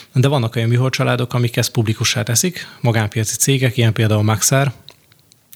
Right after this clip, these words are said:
ami az amerikai Vanguard csoportnak a tulajdonában áll, egy amerikai cég. Ők szolgáltatásként adják ezeket a képeket, mezőgazdaság, stb.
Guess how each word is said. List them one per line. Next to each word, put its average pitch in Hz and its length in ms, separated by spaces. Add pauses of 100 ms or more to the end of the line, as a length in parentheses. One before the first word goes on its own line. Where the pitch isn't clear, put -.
(160)
ami 131 120
az 113 100
amerikai 110 400
Vanguard 110 340
csoportnak 117 460
a 110 60
tulajdonában 110 640
áll, 127 120
egy 113 100
amerikai 110 360
cég. 143 360 (640)
Ők 214 140
szolgáltatásként 113 840
adják 107 280
ezeket 110 320
a 117 60
képeket, 117 460
mezőgazdaság, 113 720
stb. 151 500